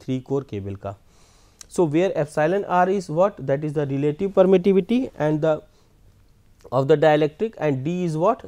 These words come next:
That is conductor and diameter।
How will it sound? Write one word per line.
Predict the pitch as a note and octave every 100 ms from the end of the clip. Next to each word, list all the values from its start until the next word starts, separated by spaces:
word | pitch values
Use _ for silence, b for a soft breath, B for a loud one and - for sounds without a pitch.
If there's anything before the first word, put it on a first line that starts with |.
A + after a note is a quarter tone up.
| A#2
That | B2+ B2+
is | G3+ - -
conductor | B2 A#2+ A2+ - G#2 - b b b b b _
and | C3+ D3 - -
diameter। | C3 C#3 C3+ A#2+ G2+ D2+